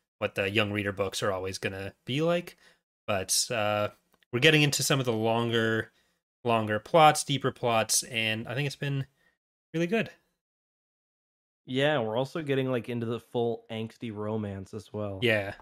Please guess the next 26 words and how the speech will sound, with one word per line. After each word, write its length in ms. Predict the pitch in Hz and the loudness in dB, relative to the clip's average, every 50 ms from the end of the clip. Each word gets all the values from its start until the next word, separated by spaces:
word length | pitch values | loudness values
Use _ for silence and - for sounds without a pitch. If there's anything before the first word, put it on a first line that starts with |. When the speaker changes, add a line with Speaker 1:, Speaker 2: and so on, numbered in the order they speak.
| - - | -16 -10
Speaker 2:
Like, 120 | - 123 113 - _ _ - | -8 -8 -8 -10 _ _ -4
like, 180 | 139 131 131 | -4 -2 -2
the 80 | - 127 | -2 -6
first 560 | - - - 139 135 139 135 - - - - - _ _ _ _ _ | -4 0 0 2 2 2 0 -4 -14 -20 -20 -20 _ _ _ _ _
third 260 | - 123 117 120 123 120 | 0 2 4 4 4 2
of 100 | 117 113 | 2 0
this 200 | 117 113 110 - | 0 0 -2 -2
book 340 | - 120 113 120 117 - | -4 -4 -4 -4 -4 -6
was 140 | - 117 - | -10 -10 -6
just, 200 | - 110 107 - | -6 -8 -8 -8
like, 240 | - 107 104 98 - _ _ _ _ _ | -8 -8 -8 -10 -12 _ _ _ _ _
the 80 | - 135 | -20 -20
kids 300 | - - - 117 101 - _ | -16 -8 -6 -6 -6 -8 _
pining 440 | - - 123 110 110 110 110 107 107 | -6 -2 -2 -2 -2 -2 -4 -4 -6
after 300 | 107 104 101 - - 110 | -6 -8 -10 -8 -8 -8
their 420 | 101 104 104 101 101 101 104 98 - _ _ | -6 -6 -8 -6 -6 -8 -8 -10 -12 _ _
s-, 140 | - - _ _ _ _ - | -20 -20 _ _ _ _ -10
lovers. 680 | - 117 107 104 101 101 104 101 101 98 95 - - - - | -6 -2 -2 -2 -2 -2 -4 -4 -4 -6 -8 -12 -12 -6 -2
Speaker 1:
Yeah. 200 | 110 98 98 - - - _ _ _ _ | -2 -2 -2 -4 -10 -18 _ _ _ _
Speaker 2:
So 200 | - - 120 113 | -4 -2 0 0
it's, 280 | 110 107 - - - - - _ _ _ _ _ - | 0 -2 -6 -12 -20 -20 -20 _ _ _ _ _ -16
it's 140 | 120 - - | -12 -4 0
Lobaka 920 | 131 127 120 127 127 127 135 139 135 - 151 139 135 135 131 127 123 - | 2 2 4 4 4 4 4 2 2 2 4 4 6 6 4 4 2 0
and 380 | - 113 110 107 107 104 101 - _ _ - | -2 -6 -6 -6 -6 -8 -10 -12 _ _ -16
Lady 340 | 104 117 123 131 135 139 139 | -8 -4 -2 -2 0 0 -2
Lobaka, 840 | 135 135 131 131 117 127 123 127 123 123 - 127 123 120 120 117 113 | 0 0 0 0 2 2 2 2 2 0 0 0 2 2 2 0 -2